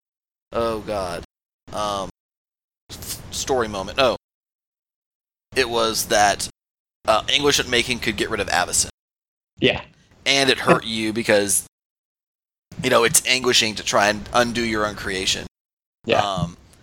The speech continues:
Speaker 1: there are a few other story moments in the cards like that. So before we move on to Eldritch Moon spoiler, or the Eldritch Moon story that we've gotten so far,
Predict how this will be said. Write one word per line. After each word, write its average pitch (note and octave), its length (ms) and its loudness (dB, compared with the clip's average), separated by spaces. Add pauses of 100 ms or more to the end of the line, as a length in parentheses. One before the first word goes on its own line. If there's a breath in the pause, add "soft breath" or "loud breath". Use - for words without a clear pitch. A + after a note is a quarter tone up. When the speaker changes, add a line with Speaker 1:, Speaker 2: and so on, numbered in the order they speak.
(160)
Speaker 1:
there C3 100 4
are C#3 40 6
a C3 40 2
few D3+ 220 4
other B2+ 160 6
story A#2+ 260 2
moments A2 300 -4
in G#2 40 -6
the G#2 60 -8
cards G#2 300 0
like G2 160 -4
that. F#2 280 2 (2250)
So D3 100 -4
before D3+ 240 2
we G3+ 60 2
move F#3+ 200 -2
on D3 140 4
to C#3+ 60 2
Eldritch A#2+ 300 -2
Moon A#2+ 400 -8
spoiler, F#2 640 -8
or G#2 180 -6
the A#2+ 100 -4
Eldritch A#2+ 300 -2
Moon A2 140 -10
story G#2 240 -4
that G#2 80 -8
we've G2+ 140 -8
gotten G2 260 -4
so G#2+ 200 -4
far, F#2+ 380 -4